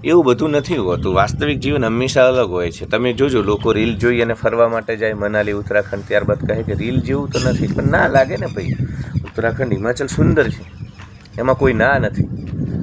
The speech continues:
પણ તમે રીલ જોઈને જતા રહો તો રીલ તો એક, એક, એક, એક છળ છે,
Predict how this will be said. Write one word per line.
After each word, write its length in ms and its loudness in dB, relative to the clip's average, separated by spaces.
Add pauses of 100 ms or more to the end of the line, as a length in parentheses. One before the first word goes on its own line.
(200)
પણ 80 -6 (120)
તમે 260 4
રીલ 240 -2
જોઈને 400 -2
જતા 340 2
રહો 180 0
તો 140 -4
રીલ 200 -2
તો 120 -4
એક, 260 -2
એક, 280 -6
એક, 440 -12
એક 100 -10
છળ 460 0
છે, 260 -6